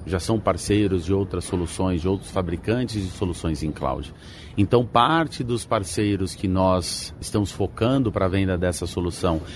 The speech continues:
são parceiros, eh, tradicionalmente da, da Nice já. E s-, é claro que nós fomos buscar no mercado parceiros que já têm isso como o seu D N A.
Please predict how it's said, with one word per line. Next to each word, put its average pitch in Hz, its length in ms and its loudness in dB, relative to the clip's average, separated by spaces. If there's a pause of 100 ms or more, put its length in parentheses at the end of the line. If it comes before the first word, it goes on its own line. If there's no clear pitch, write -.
(120)
são - 160 0
parceiros, 110 840 2 (120)
eh, - 40 -2
tradicionalmente 95 1080 2 (240)
da, 76 100 -2
da 92 220 4
Nice 90 380 2
já. 90 340 0 (400)
E 143 180 6
s-, 180 260 2
é 120 140 0
claro 123 420 2
que - 80 -4
nós 139 180 -2
fomos 123 200 -2
buscar 117 360 -2
no 113 120 -2
mercado 131 460 2
parceiros 123 520 0
que 147 120 -2
já 127 120 2
têm 123 360 0
isso 120 340 0
como 113 340 4
o 131 60 2
seu 135 200 2
D 143 100 2
N 190 120 0
A. 107 160 -2